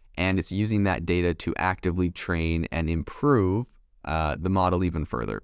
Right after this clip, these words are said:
So there are a few important factors to keep in mind when you use Chat G P T. First, it's important to recognize that the model has been trained, um, on a lot of data, that some of it's accurate, some of it is not. And second, it's important to understand that the model is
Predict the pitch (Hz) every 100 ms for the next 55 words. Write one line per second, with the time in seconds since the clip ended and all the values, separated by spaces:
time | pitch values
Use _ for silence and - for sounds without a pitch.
0 | - - 113 104 - - - - 120 117
1 | - 185 101 107 - 98 95 - 95 92
2 | - 92 - - 87 90 82 80 80 82
3 | 80 78 80 - 78 87 87 - 98 -
4 | 101 107 - - - 95 90 90 67 90
5 | 87 92 90 87 85 - 60 90 85 85
6 | 107 95 - 85 - 87 85 85 73 -
7 | - - - - - 92 92 90 87 85
8 | 85 - - - - - - _ - -
9 | 95 90 - 90 90 92 104 135 139 120
10 | 113 113 120 139 107 101 - 107 104 101
11 | 98 110 104 - 123 - - 95 92 90
12 | 87 95 98 139 - - - _ - -
13 | 98 98 - 139 135 127 117 117 110 98
14 | 104 101 - 101 98 90 101 95 95 92
15 | 87